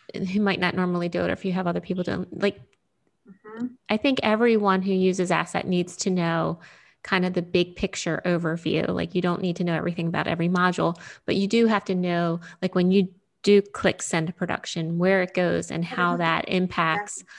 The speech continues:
Speaker 1: other people and other people using the system, and,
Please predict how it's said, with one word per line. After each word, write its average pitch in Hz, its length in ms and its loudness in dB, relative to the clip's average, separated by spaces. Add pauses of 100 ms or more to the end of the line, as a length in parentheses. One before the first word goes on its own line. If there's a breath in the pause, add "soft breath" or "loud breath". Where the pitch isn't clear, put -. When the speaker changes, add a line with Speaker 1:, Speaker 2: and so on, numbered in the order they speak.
(240 loud breath)
Speaker 1:
other 165 560 2
people 160 480 0
and 160 120 -2
other 160 200 0
people 170 280 -4
using 151 280 -2
the 170 80 -6
system, 180 600 0
and, 156 300 -4